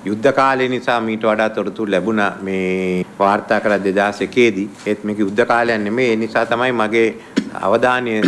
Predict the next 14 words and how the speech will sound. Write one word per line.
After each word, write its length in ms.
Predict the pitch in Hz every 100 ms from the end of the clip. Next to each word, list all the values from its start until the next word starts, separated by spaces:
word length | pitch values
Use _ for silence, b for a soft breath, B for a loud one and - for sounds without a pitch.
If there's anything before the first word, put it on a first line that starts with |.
| 117
අ, 200 | 95 92
යොමු 320 | 95 107 131
වුණේ 380 | 143 123 104 135 -
මේ 300 | 104 104 104
නීතිය 420 | 107 117 117 123
හා 220 | 117 123
සාමය 460 | 110 110 104 104 120 - -
අමාත්‍යාංශය 720 | 107 107 110 113 104 101 123
පිළිබඳව. 480 | 123 107 90 78 - - -
එතනින් 340 | 110 113 110
තමයි 200 | 104 104
හුඟක් 280 | 117 113 -
තොරතුරු 320 | 151 - 117
අරගෙන 320 | 98 101 92